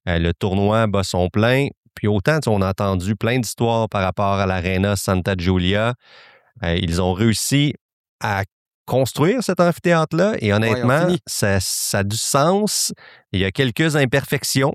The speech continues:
Speaker 1: qu'on ne verra pas à la caméra. Euh, si tu regardes au niveau de la passerelle de presse, euh, si-, ou sinon en bas dans la so-, dans la zone réservée aux journalistes, disons qu'il manque quelques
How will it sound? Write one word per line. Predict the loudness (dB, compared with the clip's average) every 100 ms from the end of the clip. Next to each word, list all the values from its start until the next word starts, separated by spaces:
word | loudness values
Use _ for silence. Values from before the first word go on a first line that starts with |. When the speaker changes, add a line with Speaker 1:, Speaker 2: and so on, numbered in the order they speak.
| -4
Speaker 1:
qu'on | -4 0
ne | 0
verra | 0 -2 -2
pas | 0 0
à |
la | 0
caméra. | -2 0 0 2 2 0 -4 -18 -20 -20 _ -2
Euh, | -2
si | 0 -2
tu | -2 -4
regardes | -2 -2 0 0 0 2
au | 2 4
niveau | 2 2
de | 2
la | 0 0
passerelle | -2 0 0 2
de | 2
presse, | 0 0 0 2 0 -2 -6 -2
euh, | 2 2 2
si-, | -2 -6 -2
ou | -2
sinon | 0 0 2
en | 0 0
bas | 0 2
dans | 2
la | 0
so-, | -2 -2 0
dans | 0
la | 0 0 0 -2
zone | 0 0
réservée | 2 0 2 2
aux |
journalistes, | 2 2 2 2 0 -8 _ _ _ _ _ _ _ _ _
disons | -2 0 0
qu'il | -2
manque | 0 0 -2
quelques | -2 -2 -2